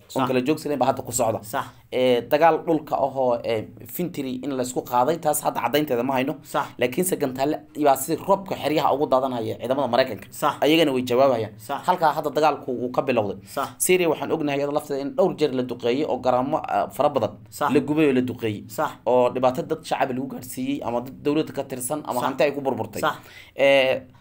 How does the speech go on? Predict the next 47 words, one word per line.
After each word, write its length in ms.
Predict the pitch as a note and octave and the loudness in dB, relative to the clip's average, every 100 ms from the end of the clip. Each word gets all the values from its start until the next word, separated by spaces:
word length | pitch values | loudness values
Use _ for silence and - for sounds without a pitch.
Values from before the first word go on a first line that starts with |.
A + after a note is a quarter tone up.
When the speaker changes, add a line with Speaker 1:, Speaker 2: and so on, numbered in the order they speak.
| _ | _
Speaker 2:
maalmahan 460 | C3+ E3 F#3+ D#3+ C#3 | 0 2 2 2 0
dambaba 300 | D3+ D3+ C#3 | -2 -2 -4
Syria 500 | - C#3+ C3+ C3+ B2+ | -4 -6 0 2 2
waxay 600 | B2+ B2+ B2+ B2 B2 B2 | -2 -4 0 0 0 -6
isku 240 | B2 - F#3+ | -10 -6 -2
daysay, 240 | C#3+ B2 | -2 0
maadaama 280 | B2+ C3 E3 | 0 0 0
ognahay 220 | E3 D3 | 0 -2
dowlad 240 | C3 D#3 D#3 | 2 2 2
burbursan 420 | C#3+ B2+ C3 C3+ | 0 0 0 0
in 100 | E3 | 2
ay 140 | D3+ D#3 | 2 2
tahay, 180 | A2 - | -2 -6
Speaker 1:
Sax. 220 | - D3+ D3 - | -4 -2 -2 -4
Speaker 2:
in 100 | F3+ F#3 | -2 0
ay 120 | D#3 | 0
bal 160 | C#3+ C#3 | -2 -4
ka 100 | - | -6
jawaabaan 400 | E3 D#3 D3 C#3+ | -4 2 2 4
weerarkan 420 | C3+ D3 B2+ C3 | 4 4 2 -6
ay 120 | A2+ - | -4 -4
Israa'iil 400 | - B2 B2 B2 | -2 0 0 -2
ku 120 | B2+ | -2
wato. 160 | A#2 - - | -2 -4 -18
Speaker 1:
Sax. 240 | - - C3+ - - | -10 -6 -6 -8 -2
Speaker 2:
Ee, 260 | B2+ A#2+ B2 | 2 2 0
ciidamadeeda 540 | C3 D#3 D#3+ C3+ C3 A#2+ - | -2 0 0 2 2 2 -2
dhammaan 340 | C3 B2 D3 D#3 | -6 0 0 0
waxa 180 | B2+ C#3 | -4 -2
weeye 300 | C3 B2+ B2+ | -2 -2 -6
waa, 520 | A2+ B2 A#2+ A#2 A#2+ - | 0 2 2 0 -6 -2
waa 120 | D3 | 2
la 60 | D#3+ | 4
Speaker 1:
Heegan 120 | C#3+ | 4
baa 100 | B2+ | 2
la 80 | B2+ | 4
Speaker 2:
heegan 220 | D3 D#3 | 4 4
Speaker 1:
geliyey. 40 | C3+ | 2
Speaker 2:
baa 80 | |
la 100 | C#3+ | 2
geliyey, 280 | C3+ C#3+ D#3+ - - | 2 0 0 -4 0
waa 80 | C#3+ | 2
la 40 | |
Speaker 1:
Sax. 60 | C3+ | 2
Speaker 2:
diyaariyey. 420 | B2+ B2+ C3 D#3 F3+ - | 2 2 2 0 -4 -12
Speaker 1:
Sax. 200 | - C#3+ C3 - | -6 -4 -4 -2
Speaker 2:
Ee, 480 | B2+ B2 A#2+ A#2+ | 2 2 2 -2